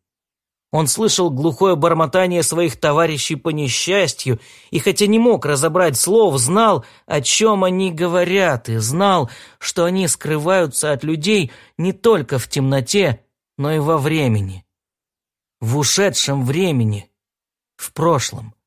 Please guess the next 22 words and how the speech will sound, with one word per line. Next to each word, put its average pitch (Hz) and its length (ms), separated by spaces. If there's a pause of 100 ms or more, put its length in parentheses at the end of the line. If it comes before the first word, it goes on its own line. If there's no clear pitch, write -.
(800)
Вокруг 175 440
было 196 280
множество 190 600
машин-изгоев, 175 1000 (240)
но 143 120
были 160 280
и 175 80
другие. 160 720 (560)
Не 185 80
машины, 170 640 (180)
а - 80
лишённые 202 600
возможности 185 760
сдвинуться 170 640
с 143 120
места 190 500 (260)
искусственные 170 880
мозги. 135 600 (880)
Они 131 640 (220)
лежали 123 580
на 113 180
полках, 160 680